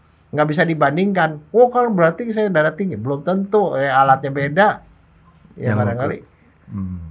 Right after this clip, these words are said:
Speaker 2: Nah, jadi kalau misalkan kita, tadi dokter bilang, tekanan darah itu tuh tergantung daripada, eh,
Speaker 1: Elastisitas.
Speaker 2: elastisitas.
Speaker 1: Iya.
Speaker 2: Gitu kan,
Speaker 1: Nah,
Speaker 2: Dok,
Speaker 1: jadi
Speaker 2: ya?
Speaker 1: kalau di elastis, misalnya tekanannya kita naik.
Speaker 2: Mm-mm.
Speaker 1: Karena di elastis, pembuluh darahnya melebar.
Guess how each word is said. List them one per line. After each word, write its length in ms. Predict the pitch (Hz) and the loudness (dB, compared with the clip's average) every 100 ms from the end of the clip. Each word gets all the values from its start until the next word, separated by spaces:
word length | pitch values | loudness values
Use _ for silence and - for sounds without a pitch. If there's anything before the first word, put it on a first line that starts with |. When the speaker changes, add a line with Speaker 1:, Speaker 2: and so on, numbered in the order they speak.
| 78 _ _ _ - _ _ | -18 _ _ _ -20 _ _
Speaker 2:
Nah, 320 | 120 107 90 | 0 0 0
jadi 320 | 113 156 196 - - | 0 0 -2 -2 4
kalau 240 | 143 139 | 6 4
misalkan 400 | 135 135 131 123 | 2 0 0 0
kita, 480 | 123 117 156 - - _ _ _ _ | -4 2 2 2 -6 _ _ _ _
tadi 240 | 131 151 | 2 4
dokter 240 | 151 - 143 | 4 2 2
bilang, 400 | 113 143 117 - | 2 2 0 -2
tekanan 320 | 139 139 139 139 | -2 0 2 4
darah 240 | 135 135 | 4 4
itu 160 | 131 143 | 2 2
tuh 160 | 196 | 0
tergantung 480 | 156 117 113 151 151 | 2 2 2 0 -2
daripada, 480 | 131 120 139 147 - _ _ | -2 0 2 0 -4 _ _
eh, 240 | 131 117 113 | 0 2 4
Speaker 1:
Elastisitas. 480 | 113 113 117 165 | 2 -2 -6 0
Speaker 2:
elastisitas. 640 | 151 156 135 143 214 156 - - _ _ | 2 2 0 -6 -2 0 0 -6 _ _
Speaker 1:
Iya. 400 | 170 143 95 92 - | -2 0 -2 -8 -4
Speaker 2:
Gitu 160 | 120 - | -2 2
kan, 80 | 104 | 2
Speaker 1:
Nah, 100 | 101 | 4
Speaker 2:
Dok, 60 | 104 | 4
Speaker 1:
jadi 60 | 214 | 4
Speaker 2:
ya? 40 | - | 4
Speaker 1:
kalau 200 | 226 220 | 6 6
di 160 | 202 | 6
elastis, 400 | 180 202 226 240 | 6 6 6 2
misalnya 320 | 190 196 196 | 2 2 0
tekanannya 400 | 190 175 185 214 | 0 0 2 0
kita 160 | 220 220 | 0 0
naik. 400 | 208 135 170 - - _ | 2 4 2 0 -12 _
Speaker 2:
Mm-mm. 280 | 113 113 101 | -6 -4 0
Speaker 1:
Karena 240 | 131 196 | 2 4
di 160 | 202 202 | 4 4
elastis, 560 | 180 170 170 285 294 - _ | 6 4 4 -2 -4 -16 _
pembuluh 320 | 170 175 170 | 0 2 4
darahnya 160 | 165 233 | 4 4
melebar. 560 | 233 143 135 170 151 | 2 2 4 4 4